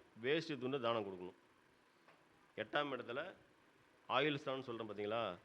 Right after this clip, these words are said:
அது மாதிரி ரொம்ப கொடிய நோய் இந்த மாதிரி ஏதாவது இருந்ததுன்னா போய் வேண்டிக்கிட்டு அந்த விநாயகர் கோயில், ஏதோ ஒரு தனிப்பட்ட விநாயகர் கோயில்ல அர்ச்சகரா இருக்கிறவருக்கு வேஷ்டியும்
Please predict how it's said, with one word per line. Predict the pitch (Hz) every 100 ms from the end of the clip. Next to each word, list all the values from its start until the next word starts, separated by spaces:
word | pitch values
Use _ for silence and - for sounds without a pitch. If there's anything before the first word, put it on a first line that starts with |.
| - - -
அது | 107
மாதிரி | 123 135 113 110
ரொம்ப | 107 123 139
கொடிய | 135 139 156
நோய் | 135 123
இந்த | 113
மாதிரி | 123 123
ஏதாவது | 120 113
இருந்ததுன்னா | 110 110 156
போய் | 143 127
வேண்டிக்கிட்டு | 113 123 123 107 123 175 - - - _ -
அந்த | 107 113 113
விநாயகர் | 107 127 147 147 135
கோயில், | - 123 113
ஏதோ | 107 123
ஒரு | 135
தனிப்பட்ட | 123 120 135 131 123
விநாயகர் | 117 120 127 117
கோயில்ல | 113 113 143 156
அர்ச்சகரா | 104 104 127 127
இருக்கிறவருக்கு | 110 107 101 98 120 185 - - - -
வேஷ்டியும் | 120 160 160 139 190